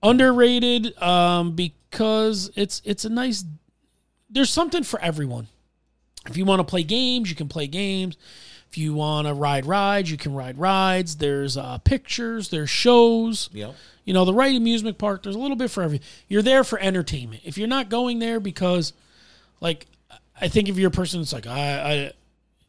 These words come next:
Speaker 1: I don't wanna be entertained. Well, then you're in the wrong place.
Speaker 2: You can just people watch, too.
Speaker 1: And people watch, yeah. Yeah, um, but yeah, underrated. I mean, if they were gone, think about how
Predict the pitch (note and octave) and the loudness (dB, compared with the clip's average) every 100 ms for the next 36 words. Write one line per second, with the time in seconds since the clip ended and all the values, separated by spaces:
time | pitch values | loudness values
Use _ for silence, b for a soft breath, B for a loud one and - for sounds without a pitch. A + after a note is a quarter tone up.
0 | _ D#3+ D#3+ D#3+ D#3+ D3+ D3+ D3 E3+ C#3+ | _ -2 2 4 4 4 2 2 0 -2
1 | A#2+ F3+ A3+ A3+ A3 F3 F3 F3 F3+ F3 | -4 -8 -8 -6 -8 -10 -10 -2 0 0
2 | E3+ D#3+ C3 A2 - - _ _ B2+ C3 | -2 -4 -6 -10 -12 -14 _ _ -4 -2
3 | D3 D3+ G3 D3+ G#2 D2+ - - D3+ A#2+ | -2 -2 -8 -8 -8 -8 -12 -10 -6 2
4 | B3+ G#3+ C#4+ B3 C3 B2 - G3+ D#3+ _ | 4 6 6 2 -6 -8 -6 -6 -8 _
5 | _ _ b b b b b G#3+ D#3 A2+ | _ _ b b b b b -2 -2 -2
6 | E3+ E3+ E3 E3 D#3+ - C#3+ C#3 E3+ G#3 | -2 2 2 0 -4 -8 -4 0 0 0
7 | B3+ F#3 D3+ E3 D#3 - _ G3+ G#3 G#3+ | 2 2 2 0 -4 -8 _ 0 2 2
8 | G#3+ A#3+ A#3+ F#3 F#3 B3 E3 F#3 F#3+ F3 | 6 6 6 6 2 2 0 -2 -4 -2
9 | F3+ F3 - F3+ F3+ F3 | -2 -2 -4 -2 -2 -2